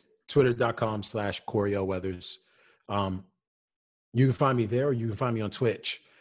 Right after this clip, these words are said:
at, uh, twitch dot T V slash C L W. That's D U B Y A. I love that, right?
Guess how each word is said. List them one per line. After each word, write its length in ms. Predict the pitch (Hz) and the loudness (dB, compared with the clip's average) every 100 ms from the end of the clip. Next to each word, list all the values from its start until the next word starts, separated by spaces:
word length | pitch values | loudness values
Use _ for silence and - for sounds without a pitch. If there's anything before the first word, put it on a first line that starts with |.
| _ | _
at, 340 | 113 107 104 - | 0 0 0 0
uh, 440 | 101 98 95 92 98 - | 0 0 -4 -8 -12 -2
twitch 320 | - 117 - | 2 2 2
dot 220 | 117 107 - | 0 -2 -2
T 160 | 113 | -2
V 200 | 101 104 | 2 0
slash 640 | - - 101 95 90 - - | 0 0 2 2 0 -6 -10
C 480 | - - 123 113 127 | -10 -4 0 2 0
L 500 | 107 107 101 95 90 _ _ - | 0 0 0 -4 -10 _ _ 2
W. 440 | 107 98 98 104 117 | 4 6 6 4 4
That's 200 | 95 90 | 2 2
D 180 | 92 104 | 0 0
U 280 | 98 101 95 | 2 2 2
B 180 | 101 95 | 2 2
Y 220 | 95 95 | 2 2
A. 460 | 92 92 92 95 - - | 2 0 -2 -4 -6 -4
I 80 | 92 | 4
love 220 | 98 95 | 4 6
that, 280 | 95 92 - | 4 2 -4
right? 220 | 92 90 | -6 -6